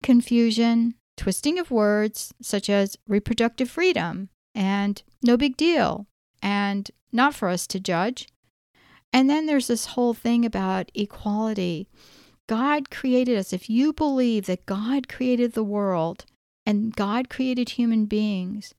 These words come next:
there is no black and white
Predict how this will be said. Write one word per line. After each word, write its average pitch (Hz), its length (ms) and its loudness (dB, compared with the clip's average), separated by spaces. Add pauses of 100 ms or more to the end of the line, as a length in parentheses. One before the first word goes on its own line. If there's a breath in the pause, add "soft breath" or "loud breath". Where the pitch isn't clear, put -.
(500)
there 240 280 4
is 233 680 4
no 208 200 2
black 202 420 -2
and 190 200 -2
white 185 520 -4